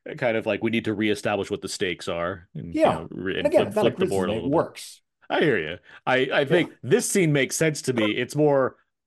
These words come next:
Speaker 1: when we get, 'cause we're gonna get more of Jack and Barbossa are,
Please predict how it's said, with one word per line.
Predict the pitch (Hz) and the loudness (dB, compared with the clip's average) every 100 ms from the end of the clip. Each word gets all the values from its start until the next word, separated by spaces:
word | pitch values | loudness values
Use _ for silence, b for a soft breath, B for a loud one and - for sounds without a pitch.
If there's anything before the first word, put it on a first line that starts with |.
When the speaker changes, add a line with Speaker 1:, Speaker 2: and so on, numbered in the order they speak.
| _ | _
Speaker 1:
when | - 120 143 | -4 0 2
we | 147 | 2
get, | 156 170 123 123 143 | 4 2 0 -4 -2
'cause | 160 143 | -2 0
we're | |
gonna | 151 156 | 2 2
get | 117 | 0
more | 110 143 156 147 | 0 2 4 4
of | 123 104 - 90 | 4 2 -4 -6
Jack | 117 113 110 | -2 -2 -2
and | 120 101 | -2 -2
Barbossa | 107 110 113 104 107 | 0 2 0 0 -2
are, | 98 95 90 90 85 | -2 -2 -2 -4 -6